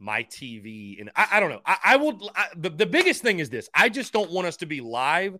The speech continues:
and then have the video ripped down out of nowhere. I am totally fine not monetizing the video if that's what it takes.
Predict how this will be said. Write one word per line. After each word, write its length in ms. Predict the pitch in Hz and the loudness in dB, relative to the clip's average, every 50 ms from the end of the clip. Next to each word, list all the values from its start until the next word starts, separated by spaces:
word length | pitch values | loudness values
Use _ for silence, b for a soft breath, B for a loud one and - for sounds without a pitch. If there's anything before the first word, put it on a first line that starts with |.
| _ _ _ _ _ _ _ _ _ _ _ _ - | _ _ _ _ _ _ _ _ _ _ _ _ -2
and 100 | 165 180 | -2 0
then 80 | 185 170 | 2 4
have 220 | 180 180 170 143 | 6 4 4 4
the 60 | 151 | 2
video 340 | 131 156 160 156 147 139 131 | -2 -2 0 0 0 -2 -2
ripped 320 | 127 113 127 135 - - | -2 -4 -6 -8 -8 -6
down 240 | 113 120 117 113 110 | -6 -6 -4 -4 -6
out 80 | 101 98 | -8 -10
of 100 | 98 95 | -12 -14
nowhere. 360 | 90 85 73 71 65 - _ _ _ _ _ _ _ _ _ | -16 -18 -18 -20 -20 -20 _ _ _ _ _ _ _ _ _
I 180 | - 175 226 247 | 2 4 6 6
am 160 | 220 185 151 | 6 4 2
totally 420 | - - 185 190 190 185 170 170 151 | -2 0 2 2 2 0 -2 -6 -4
fine 360 | - 170 156 160 156 143 135 | -2 -2 0 0 0 -2 -4
not 200 | 123 110 101 104 | -6 -8 -8 -6
monetizing 680 | 110 127 143 170 185 170 - 180 175 175 160 175 175 | -4 -2 -2 -2 -2 -2 0 2 2 2 2 0 -4
the 60 | 170 156 | -4 -4
video 320 | 170 175 165 170 160 143 | -4 -2 -2 -2 -2 -2
if 100 | 127 - | -2 0
that's 240 | 135 147 156 - 151 | 0 0 0 -2 -4
what 120 | 156 156 | -4 -4
it 120 | 147 - - | -4 -2 -2
takes. 540 | 170 170 180 185 175 - - - - - | 0 0 0 0 -4 -6 -10 -12 -12 -12